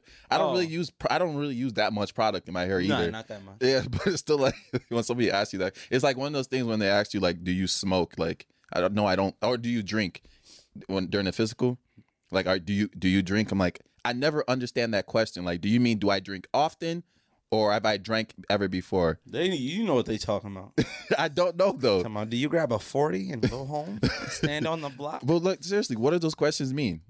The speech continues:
Speaker 1: Like, on the physical, it say, "Do you drink alcohol?"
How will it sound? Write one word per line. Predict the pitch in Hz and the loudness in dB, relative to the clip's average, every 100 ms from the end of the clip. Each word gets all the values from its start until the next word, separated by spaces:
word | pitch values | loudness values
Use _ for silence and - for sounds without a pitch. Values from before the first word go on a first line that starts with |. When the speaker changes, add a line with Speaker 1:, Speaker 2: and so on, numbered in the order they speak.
| - | -4
Speaker 1:
Like, | 104 - | -2 0
on | 110 | 0
the | 120 | 0
physical, | - 143 135 - 92 | 0 0 0 -2 -2
it | |
say, | - 95 | 0 -2
"Do | 82 107 | 0 2
you | 120 113 110 | 2 2 0
drink | 101 98 80 - | 0 -2 -2 -2
alcohol?" | 101 95 82 80 73 | -2 -2 -6 -10 -12